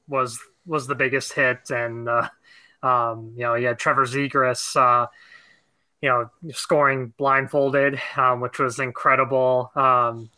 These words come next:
uh, Pietrangelo won, won the contest without even getting a shot off.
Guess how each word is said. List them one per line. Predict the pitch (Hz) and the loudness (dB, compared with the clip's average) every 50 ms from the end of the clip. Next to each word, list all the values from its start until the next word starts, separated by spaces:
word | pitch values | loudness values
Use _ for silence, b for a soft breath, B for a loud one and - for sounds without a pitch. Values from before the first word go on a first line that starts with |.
| _ _ _ _ _ | _ _ _ _ _
uh, | - 131 123 120 117 117 123 135 151 180 - _ _ - | -6 -4 -4 -4 -4 -6 -8 -12 -14 -18 -20 _ _ -4
Pietrangelo | 156 139 - 160 160 165 160 147 156 147 143 135 131 | -4 0 2 4 4 4 4 4 2 4 4 4 4
won, | 127 135 143 143 151 151 147 143 143 143 | 2 4 4 4 2 2 -2 -4 -4 -2
won | 139 143 139 | -2 -2 -2
the | 139 | -2
contest | - - 151 139 135 123 - 139 127 - | -2 0 0 0 0 0 0 -2 -2 -4
without | - 123 - 131 127 131 | -4 0 2 2 2 2
even | 127 120 127 127 123 | 2 0 -2 -4 -4
getting | 127 127 123 120 117 | -4 -4 -4 -4 -6
a | 107 | -8
shot | - - 143 131 131 131 | -2 2 2 4 4 4
off. | 131 127 131 131 127 - | 6 6 6 4 2 0